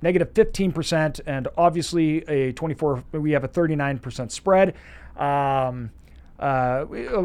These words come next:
a good one, chugging along. Once again, though, this is one that I think will be, uh, vastly expanded during the next busy season. Um,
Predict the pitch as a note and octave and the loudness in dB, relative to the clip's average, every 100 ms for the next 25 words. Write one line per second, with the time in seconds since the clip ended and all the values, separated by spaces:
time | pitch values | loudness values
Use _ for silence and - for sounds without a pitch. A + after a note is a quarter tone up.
0 | F#3+ D3+ G#3 F#3 F#3 F3 - F3+ E3 D#3 | 0 8 8 10 6 6 4 4 6 4
1 | D3 C#3+ C#3+ C#3+ C#3+ D#3 E3 C#3+ D3 C#3 | 4 4 2 -2 -2 -2 -2 -2 -2 0
2 | C3+ C3 D3 D#3 B2+ C#3+ C#3 C3 C3 B2 | 0 0 -2 -4 -4 -4 -2 -4 -4 -6
3 | C3+ B2+ B2+ A#2+ - A2+ A#2 B2+ D3+ C#3+ | -6 -4 -2 -2 -4 -8 -2 0 0 -2
4 | - C#3+ - - B2+ A#2+ A#2 G#2+ B2+ A#2+ | -4 -4 -6 -6 -4 -4 -6 -4 -4 -4
5 | A#2 A2 A2+ A2+ - G#2 G2+ - D3+ C#3 | -6 -6 -8 -10 -10 -8 -8 -4 -4 -2
6 | D3+ - - - - - - E3 D#3+ D#3+ | -4 -8 -14 -14 -6 -6 0 4 4 4
7 | D3+ D#3 | 2 -2